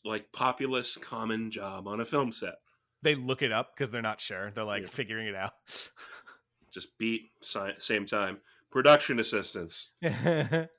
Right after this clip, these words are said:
Speaker 1: So
Speaker 2: No, one of them says production assistants, and the other one just reads online and goes, "A pa." <laughs>
Speaker 1: Pa?
Speaker 2: Yeah, pa.
Speaker 1: It's like a s-, like a set dad?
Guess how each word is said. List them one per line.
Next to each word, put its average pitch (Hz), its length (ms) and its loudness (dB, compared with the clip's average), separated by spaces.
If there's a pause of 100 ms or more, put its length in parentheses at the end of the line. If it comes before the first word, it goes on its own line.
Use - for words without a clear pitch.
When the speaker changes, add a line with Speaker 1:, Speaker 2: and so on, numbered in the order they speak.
(180)
Speaker 1:
So 113 460 4
Speaker 2:
No, 170 220 10
one 165 180 8
of 185 120 4
them 185 140 2
says - 260 0
production 156 420 2
assistants, 135 520 -2
and 151 160 -6
the 143 100 2
other 147 140 4
one 143 160 0
just 131 200 -4
reads 135 240 -2
online 123 260 0
and 120 80 -6
goes, 113 160 -4 (240)
"A 175 100 4
pa." 202 600 6 (260)
<laughs> - 140 -10 (1700)
Speaker 1:
Pa? 277 320 2 (680)
Speaker 2:
Yeah, 240 260 4
pa. 202 480 4 (300)
Speaker 1:
It's - 120 2 (120)
like - 140 0
a - 60 -14
s-, - 200 -4
like - 120 -18
a - 40 -20
set - 320 -10
dad? 165 260 -10